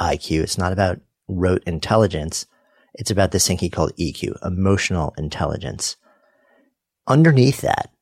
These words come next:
running under sort of his exploration as a writer, as somebody who studied psychology academically, has been a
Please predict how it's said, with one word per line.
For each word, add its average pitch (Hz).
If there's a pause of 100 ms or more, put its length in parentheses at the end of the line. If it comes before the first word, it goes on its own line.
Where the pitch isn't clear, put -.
(300)
running 123
under 95
sort -
of 82
his 120
exploration 95
as 85
a 82
writer, 85
as -
somebody 98
who 80
studied -
psychology 92
academically, 90 (720)
has 113
been 110
a 98